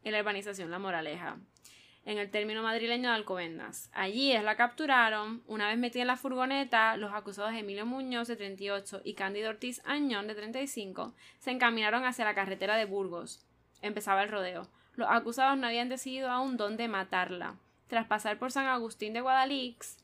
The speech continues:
hace un pueblillo muy bonito, by the way, lo recomiendo, enfilaron hacia Ávila.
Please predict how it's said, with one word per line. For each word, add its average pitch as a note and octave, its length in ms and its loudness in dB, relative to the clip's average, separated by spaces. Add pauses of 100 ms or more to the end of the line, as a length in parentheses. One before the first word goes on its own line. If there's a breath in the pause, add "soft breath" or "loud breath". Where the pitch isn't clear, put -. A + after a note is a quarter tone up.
(380 soft breath)
hace G#3 200 -8
un A3 80 -10
pueblillo G#3+ 420 -6 (260)
muy F#3+ 160 -6
bonito, G3+ 400 -2
by F3+ 140 0
the G#3 80 -2
way, G3+ 260 0
lo F#3 140 -6
recomiendo, G3+ 560 -4 (180)
enfilaron A3+ 540 2
hacia G3+ 340 4
Ávila. F3+ 320 -4